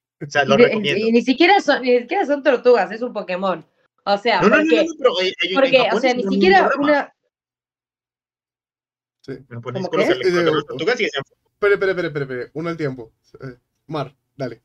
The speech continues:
Speaker 1: Mar.
Speaker 2: Em,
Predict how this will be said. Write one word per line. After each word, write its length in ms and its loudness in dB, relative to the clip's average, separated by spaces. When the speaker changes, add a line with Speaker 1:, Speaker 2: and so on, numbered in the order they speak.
Speaker 1:
Mar. 160 -2
Speaker 2:
Em, 800 4